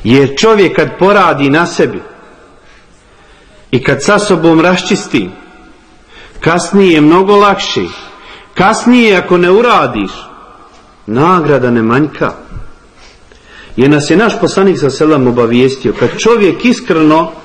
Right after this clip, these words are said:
namjeri da uradi neko dobro, pa ga ne uspije uraditi, imat će nagradu.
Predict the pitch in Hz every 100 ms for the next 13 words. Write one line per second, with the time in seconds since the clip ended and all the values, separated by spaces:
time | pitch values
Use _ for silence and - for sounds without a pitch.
0 | - 127 160 208 233 170 151 143 175 202
1 | 156 135 143 139 123 127 139 127 - 160
2 | 196 294 262 - - 143 123 110 101 127
3 | - - - - - - - - - -
4 | - - - - - 131 135 - 107 107
5 | 87 78 73